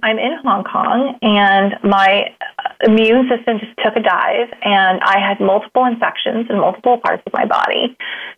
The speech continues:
And I was trying to get medical care, and they said, you know, "You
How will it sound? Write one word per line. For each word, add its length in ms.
And 520
I 100
was 100
trying 300
to 100
get 140
medical 340
care, 560
and 640
they 180
said, 260
you 120
know, 140
"You 100